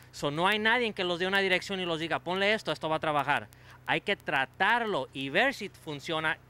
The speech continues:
y de ahí seguir adelante. Y ese es el problema más grande.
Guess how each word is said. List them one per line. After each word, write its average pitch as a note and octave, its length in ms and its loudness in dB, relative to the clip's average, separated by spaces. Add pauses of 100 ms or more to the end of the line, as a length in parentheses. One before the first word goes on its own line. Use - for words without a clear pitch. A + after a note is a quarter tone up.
(160)
y D3 140 -2
de C#3+ 80 2
ahí F3+ 200 0
seguir D#3 300 -2
adelante. B2 500 -2
Y C3 140 -2
ese D3+ 140 -2
es D3+ 60 -4
el C#3 100 -2
problema C#3+ 400 0
más C#3 180 -4
grande. A2+ 340 -4